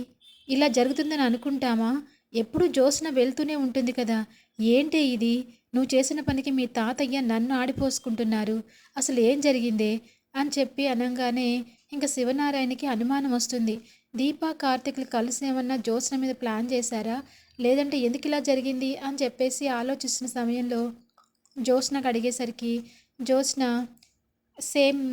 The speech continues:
కార్తీక్ ఎలా చెప్పాడో అలాగే చెప్తుంది. అప్పుడు శివనారాయణ కార్తీక్ చెప్పిన దాంట్లో అబద్ధం లేదని నమ్ముతాడనమాట. "సరే, నేను డాక్టర్తో మాట్లాడతాను" అని చెప్పేసి బయటికి వెళ్ళిపోతాడు శివనారాయణ. ఇంకా పారిజాతం,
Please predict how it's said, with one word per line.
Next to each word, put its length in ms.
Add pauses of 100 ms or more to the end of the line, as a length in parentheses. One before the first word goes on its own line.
(480)
కార్తీక్ 400
ఎలా 160
చెప్పాడో 520 (640)
అలాగే 380
చెప్తుంది. 500 (240)
అప్పుడు 280
శివనారాయణ 680 (1300)
కార్తీక్ 460
చెప్పిన 320
దాంట్లో 280
అబద్ధం 400
లేదని 300
నమ్ముతాడనమాట. 840 (520)
"సరే, 280 (120)
నేను 200
డాక్టర్తో 540
మాట్లాడతాను" 800
అని 140
చెప్పేసి 580 (500)
బయటికి 380
వెళ్ళిపోతాడు 580
శివనారాయణ. 640 (540)
ఇంకా 220
పారిజాతం, 720